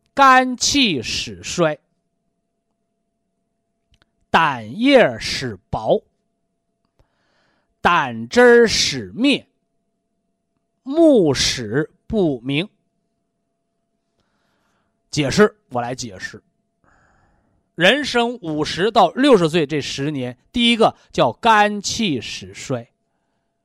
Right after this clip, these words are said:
啥意思？人开始爱生气了。说：徐老师，你解释不对呀，人那个《黄帝内经》说肝气始衰，衰是衰减的意思，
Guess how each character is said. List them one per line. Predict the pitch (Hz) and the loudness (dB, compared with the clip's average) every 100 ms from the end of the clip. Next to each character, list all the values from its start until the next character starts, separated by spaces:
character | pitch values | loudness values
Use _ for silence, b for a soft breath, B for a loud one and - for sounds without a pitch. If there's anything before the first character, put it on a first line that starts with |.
| _ _ _ - | _ _ _ -14
啥 | 131 165 | -4 2
意 | 233 | 2
思？ | - - _ _ _ _ _ _ _ _ _ _ _ | 0 -10 _ _ _ _ _ _ _ _ _ _ _
人 | 143 151 | -2 -2
开 | 180 151 151 | -2 -4 -4
始 | 117 - | -6 -8
爱 | 165 127 | -6 -6
生 | - 135 127 | -8 -12 -12
气 | - - 160 | -16 -14 -16
了。 | 107 _ _ _ _ _ _ _ _ _ _ _ _ _ _ _ _ _ _ _ _ _ _ | -18 _ _ _ _ _ _ _ _ _ _ _ _ _ _ _ _ _ _ _ _ _ _
说： | 254 | -6
徐 | - 269 | 2 2
老 | 151 | 4
师， | 185 | 2
你 | 208 185 | -2 -6
解 | 185 139 | -8 -6
释 | 143 202 | -4 -6
不 | 135 | -6
对 | 127 226 277 277 220 | -8 -4 0 0 0
呀， | 147 107 95 101 | -2 -6 -16 -20
人 | 107 151 | -18 -12
那 | 277 285 | -8 -6
个 | 185 | -6
《黄 | 127 151 | -6 -6
帝 | 254 | -4
内 | 240 | -6
经》 | 233 | -4
说 | 214 | -4
肝 | - 269 269 | -4 -4 -4
气 | 254 302 | -6 -6
始 | - - 123 107 | -4 -6 -10 -10
衰， | - 190 | -4 -2
衰 | 185 - 311 330 | -2 -2 0 0
是 | 285 214 | -2 -4
衰 | - 302 311 320 | 0 4 6 4
减 | 220 113 127 | -2 -4 -4
的 | |
意 | 196 202 | 0 0
思， | 143 131 | -2 -8